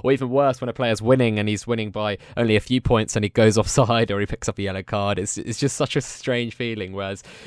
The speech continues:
maybe, you know, in fantasy football, an offside doesn't really matter when you're betting on traditional things, especially specific players. It's usually goals or yellow cards or shots or whatever. Um, it, it's not quite the same, uh, w-,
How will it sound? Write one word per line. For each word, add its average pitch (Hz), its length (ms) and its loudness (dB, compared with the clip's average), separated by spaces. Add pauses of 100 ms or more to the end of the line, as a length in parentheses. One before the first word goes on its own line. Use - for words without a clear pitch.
(120)
maybe, 123 300 6
you 117 160 6
know, 110 100 4
in 113 180 2
fantasy 117 320 2
football, 107 460 2
an 110 80 0
offside 107 340 2
doesn't 101 220 -2
really 101 180 -2
matter 98 600 0
when 101 120 0
you're 101 120 2
betting 98 520 -4 (220)
on 104 100 -4
traditional 101 800 -2 (400)
things, 101 380 -4
especially 98 600 -6 (260)
specific - 640 -10
players. 110 400 -2
It's - 160 -10
usually 98 280 -8
goals 98 460 -2
or 90 200 -8 (220)
yellow 90 200 -4
cards 98 400 -4
or 90 80 -6
shots - 420 -2
or 95 60 -2
whatever. 85 460 -4 (320)
Um, 90 420 -2
it, - 180 -10
it's - 280 -16
not 120 240 -4
quite 110 340 -4
the 95 80 -12
same, 90 580 -6 (120)
uh, 69 60 -18
w-, 101 240 -12